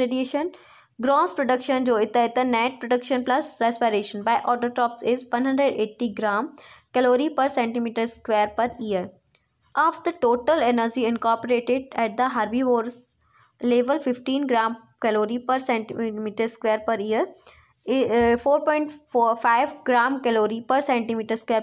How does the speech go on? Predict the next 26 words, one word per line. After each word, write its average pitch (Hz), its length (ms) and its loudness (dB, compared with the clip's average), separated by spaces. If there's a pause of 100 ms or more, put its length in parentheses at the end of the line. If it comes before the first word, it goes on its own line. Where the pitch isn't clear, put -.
per 240 140 0
year 220 560 -4 (300)
is 220 200 -2
used 269 240 -2
to 277 80 0
metabolic 226 540 0
reaction. 196 560 -4 (1300)
The 269 100 0
ten 285 240 2
percent 285 380 2
law 262 380 4
of 269 80 -6
transfer 247 760 0
of 247 220 0
energy 226 520 0
from 226 240 0
one 254 260 0
trophic 247 300 0
level 220 320 0
to 226 60 0
the 220 180 0
next 254 340 0
can 233 180 0
be 220 140 0
attribute 226 540 -2
to, 277 160 2